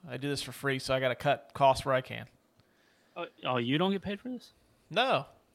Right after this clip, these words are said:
Speaker 2: Huh.
Speaker 1: The, the,
Speaker 2: No, I'm,
Speaker 1: the
Speaker 2: I'm
Speaker 1: way
Speaker 2: kidding.
Speaker 1: you
Speaker 2: I don't
Speaker 1: sound.
Speaker 2: get paid for this either.
Speaker 1: I was gonna say, the way you were talking, like, yeah, you're getting something out of this.
Speaker 2: Yeah,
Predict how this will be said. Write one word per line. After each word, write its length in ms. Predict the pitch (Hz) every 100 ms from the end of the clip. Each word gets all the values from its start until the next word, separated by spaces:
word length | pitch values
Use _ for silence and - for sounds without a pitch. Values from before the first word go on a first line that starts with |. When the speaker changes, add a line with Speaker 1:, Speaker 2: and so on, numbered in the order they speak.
| _ _ _ _ _ _ -
Speaker 2:
Huh. 140 | 254 135 _ _ _ _ _ _ _ _ _ _ _ - 127
Speaker 1:
The, 140 | 156 143 131
the, 60 | 131
Speaker 2:
No, 100 | 135
I'm, 340 | 127 123 139
Speaker 1:
the 120 | - - _ -
Speaker 2:
I'm 100 | 139
Speaker 1:
way 120 | 143
Speaker 2:
kidding. 160 | 117 110
Speaker 1:
you 60 |
Speaker 2:
I 20 |
don't 100 | 120
Speaker 1:
sound. 200 | 180 165
Speaker 2:
get 80 | - 120 107
paid 60 |
for 80 | 135
this 200 | 113 -
either. 200 | 120 120
Speaker 1:
I 40 | 165
was 100 | -
gonna 120 | 214
say, 160 | 170 220
the 80 | 185
way 140 | 175
you 140 | 180 156
were 60 |
talking, 380 | - 156 208 196
like, 220 | 151 135
yeah, 120 | 160 160
you're 140 | 165
getting 200 | 196 165
something 380 | - - 208 170
out 160 | 113 110
of 60 |
this. 320 | 120 117 - - _ _ _ _ _ _ -
Speaker 2:
Yeah, 260 | 170 185